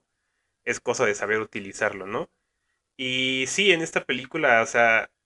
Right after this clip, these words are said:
creo que cualquiera que esté como muy casado con esa idea de que el cine debe demostrar, eh, pues sí se va a encontrar con una película que, que raya en el teatro, ¿no? Eh, para mí, a mí me gustó muchísimo eso. Es una película que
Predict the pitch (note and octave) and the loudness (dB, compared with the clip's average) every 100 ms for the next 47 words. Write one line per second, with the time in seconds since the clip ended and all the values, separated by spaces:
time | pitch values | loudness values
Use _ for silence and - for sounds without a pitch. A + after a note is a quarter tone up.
0 | _ _ _ _ _ _ _ - C#3 C#3 | _ _ _ _ _ _ _ -4 -2 2
1 | D3+ C3 A#2 A2 - A2 C3 C#3 - B2 | 4 4 4 0 -2 -4 -4 -4 -8 -4
2 | C3+ A#2 A#2 A#2+ B2 - A#2+ A#2 A#2 A2 | -2 0 -2 -4 -4 0 0 0 -6 -6
3 | A2+ A2 A2+ G#2+ - G2+ - A2+ A2 A2 | -4 0 2 0 -4 -10 -10 -8 -2 0
4 | G#2+ G2 G2 - G#2+ A2+ A#2 _ _ _ | 0 -2 -6 -6 0 2 0 _ _ _
5 | _ _ _ _ _ _ _ - A2+ A2 | _ _ _ _ _ _ _ 2 4 6
6 | A2 G#2 - A2 - B2 B2+ A#2 A#2 A#2 | 4 2 -2 -4 -4 0 4 6 6 6
7 | A#2 G#2+ G#2 G2 - G#2 - A2+ A#2 A#2 | 4 4 0 -6 -10 -10 -6 -6 -4 -6
8 | A2+ G#2 - A2+ - A2 G2 F#2+ - A2 | -6 -10 -4 -4 -4 -6 -6 -4 0 6
9 | A#2+ C#3 A#2 G2 - B2+ - G#2 G2 C3+ | 6 6 2 -2 2 4 4 0 -2 -4
10 | - _ _ _ _ - B2 A2 G#2+ G#2 | -4 _ _ _ _ -4 2 2 2 0
11 | A2+ G#2+ A2+ A#2+ A#2+ C3 C3+ G#2+ - A#2+ | 0 2 0 0 0 0 -2 -4 -2 2
12 | A#2 G#2+ - A2 - A2+ G#2 G#2 D#3+ - | 2 -2 -8 -10 -10 -12 -6 -2 -2 -4
13 | G#2+ A#2+ - G#2+ - A2 - G2 F#2 F#2 | -6 -6 -6 -8 -4 -4 -4 -6 -2 -4